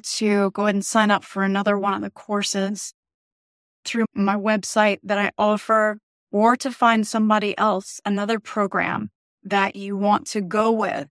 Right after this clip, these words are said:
that will give you that structure and that sense of moving forward, because that's so important, right? We want to know that we're taking the steps consistently, because those baby steps add up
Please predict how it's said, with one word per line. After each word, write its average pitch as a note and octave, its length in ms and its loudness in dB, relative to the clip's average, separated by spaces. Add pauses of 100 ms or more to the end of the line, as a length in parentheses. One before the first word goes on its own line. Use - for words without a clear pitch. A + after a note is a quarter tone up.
(580)
that G3 400 0
will G3 200 -2
give G#3 360 -2
you G#3+ 180 -6
that F#3+ 300 2
structure - 680 0
and F#3+ 120 -4
that - 220 -6
sense G3+ 380 -2
of F#3+ 140 -2
moving G3 500 -4
forward, - 580 0 (360)
because G3+ 280 -2
that's - 320 -10
so G3+ 200 2
important, F3 520 -4 (460)
right? G3+ 380 0
We G#3 160 0
want G#3+ 300 4
to A3 120 -6
know A3+ 400 4
that G#3 120 -2
we're G3 120 0
taking G#3 600 -2
the G3 80 -2
steps - 600 -6 (360)
consistently, - 920 -4 (360)
because G3 260 0
those G#3 240 0
baby A3 400 -2
steps - 460 -4 (100)
add G#3 240 0
up G3+ 180 -2